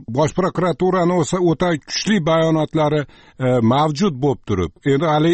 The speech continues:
eski zamon bo'lganda edi, u gazetalar taxlamini ichida qolib ketdi derdik.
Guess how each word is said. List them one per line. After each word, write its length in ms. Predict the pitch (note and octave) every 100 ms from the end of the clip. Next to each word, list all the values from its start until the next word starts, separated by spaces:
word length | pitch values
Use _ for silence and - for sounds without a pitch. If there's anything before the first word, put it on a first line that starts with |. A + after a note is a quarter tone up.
| F#3
eski 280 | E3+ D#3 -
zamon 340 | E3 F#3 F#3+ F#3
bo'lganda 380 | F#3+ G3 F#3+ G3+
edi, 180 | G3+ A#3+
u 120 | G3+ D#3
gazetalar 500 | F3 E3+ G3 G3+ F#3
taxlamini 520 | - F3+ C#3 F#3+ F#3+ G3
ichida 240 | D3+ F#3
qolib 180 | - F#3+ -
ketdi 220 | G3 F3 D#3
derdik. 420 | C3+ F#2+ E2+